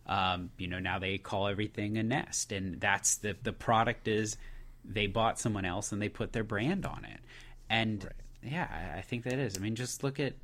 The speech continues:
Speaker 1: Apple's push-, pushing their Apple Plus, their T V service. They have, like, three shows, but now they have a service and it has their brand attached to it. So people are gonna go pay five dollars a month for it.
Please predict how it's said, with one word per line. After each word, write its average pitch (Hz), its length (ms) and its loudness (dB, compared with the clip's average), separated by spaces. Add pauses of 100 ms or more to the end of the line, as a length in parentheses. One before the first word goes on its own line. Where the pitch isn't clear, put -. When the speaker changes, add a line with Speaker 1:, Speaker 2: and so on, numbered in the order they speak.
Speaker 1:
Apple's 117 440 -2
push-, - 360 -4 (140)
pushing 107 640 -2 (160)
their 101 400 0
Apple 101 280 2
Plus, 107 360 -2
their 87 140 -6
T 104 220 -6
V 98 140 -2
service. 76 440 -4 (600)
They 170 100 6
have, 190 100 8
like, 214 140 6
three 175 220 4
shows, 156 600 2
but 120 160 0
now 135 220 6
they 175 120 4
have 175 140 6
a 170 60 2
service 160 460 4
and 127 100 0
it 123 40 0
has 139 200 2
their 131 140 4
brand 113 420 0
attached 147 460 -2
to 95 100 -4
it. 76 140 -6
So 107 100 -2
people - 380 -4
are 120 80 0
gonna 113 180 -4
go 98 140 -4
pay 101 220 -6
five 90 280 -4
dollars 90 300 -4
a 92 40 -8
month 92 220 -6
for 64 240 -10
it. - 80 -14